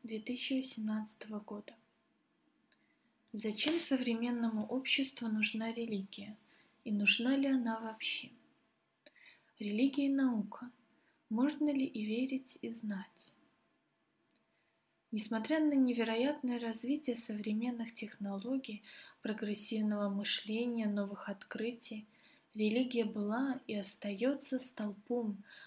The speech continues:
на который опираются миллионы людей по всему миру. Каждая религия имеет свои собственные истории,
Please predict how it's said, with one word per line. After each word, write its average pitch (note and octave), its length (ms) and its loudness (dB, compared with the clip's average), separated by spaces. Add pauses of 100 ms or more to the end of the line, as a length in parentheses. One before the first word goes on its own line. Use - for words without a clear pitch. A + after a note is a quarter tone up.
(160)
на G#3 100 0
который G#3 400 -2
опираются A#3+ 680 0
миллионы A3 560 0
людей G#3 440 -2
по A#3 120 -6
всему G3+ 420 -6
миру. G3 340 -4 (1700)
Каждая G3+ 500 0
религия G#3 680 -2 (580)
имеет C4+ 400 2
свои A#3 220 2
собственные C4 720 2
истории, G3+ 680 -4